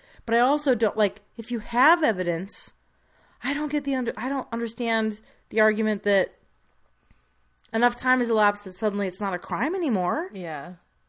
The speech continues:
Speaker 2: And, like, what we were seeing kinda, like, in this time frame is, like, the Catholic Church was kinda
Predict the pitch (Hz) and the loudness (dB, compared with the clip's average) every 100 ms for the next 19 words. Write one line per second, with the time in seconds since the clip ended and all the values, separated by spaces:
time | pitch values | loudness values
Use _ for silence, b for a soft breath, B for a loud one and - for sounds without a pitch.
0 | _ b b 196 202 190 190 196 190 208 | _ b b -10 -6 -8 -8 -8 -6 -6
1 | 202 190 180 190 180 170 160 160 - 170 | -8 -12 -14 -12 -10 -8 -8 -12 -14 -12
2 | 180 160 - - 156 165 170 - 151 151 | -8 -10 -10 -18 -16 -14 -14 -14 -12 -12
3 | 147 143 156 165 147 160 - 156 - - | -12 -14 -14 -12 -14 -16 -14 -14 -14 -20
4 | - 147 139 151 147 - 139 113 | -14 -14 -12 -16 -16 -16 -12 -12